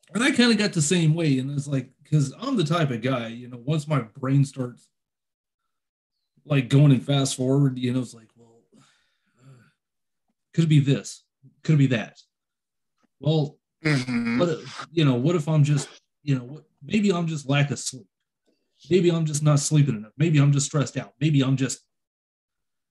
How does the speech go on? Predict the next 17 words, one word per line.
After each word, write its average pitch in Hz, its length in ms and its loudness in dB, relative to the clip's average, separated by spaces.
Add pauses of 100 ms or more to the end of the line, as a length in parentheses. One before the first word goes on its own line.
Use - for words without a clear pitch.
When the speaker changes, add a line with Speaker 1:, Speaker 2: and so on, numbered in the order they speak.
(140)
Speaker 1:
you 165 160 -6
know, 143 200 -2
and 131 160 -2
then 254 140 0
I 180 120 -4
started 143 340 -6
going 127 300 -6 (120)
those 156 280 -6 (320)
directions. - 1040 -14
<laughs> 160 540 0
You 170 180 4
know? 139 100 4
Speaker 2:
Mm-hmm. 156 220 4 (540)
Speaker 1:
So 143 160 0
it's 135 160 -4
kinda 190 440 -10
like, 139 420 -4